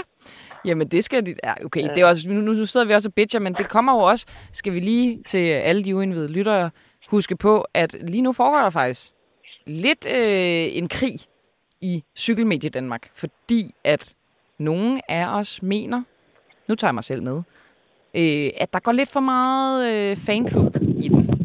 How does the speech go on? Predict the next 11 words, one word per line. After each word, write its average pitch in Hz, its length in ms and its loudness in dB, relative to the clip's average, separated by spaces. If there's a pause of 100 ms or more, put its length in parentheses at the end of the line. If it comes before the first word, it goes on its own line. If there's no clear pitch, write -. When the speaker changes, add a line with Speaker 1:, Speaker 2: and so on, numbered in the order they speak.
(720)
Speaker 1:
Øhm, 113 680 -6
og - 160 -4
det 180 160 2
er 175 40 6
også - 200 0
derfor, 139 300 -2
vi 127 340 -10
godt 123 180 -8
kan 139 120 -14
sidde 123 480 -8
og - 260 -10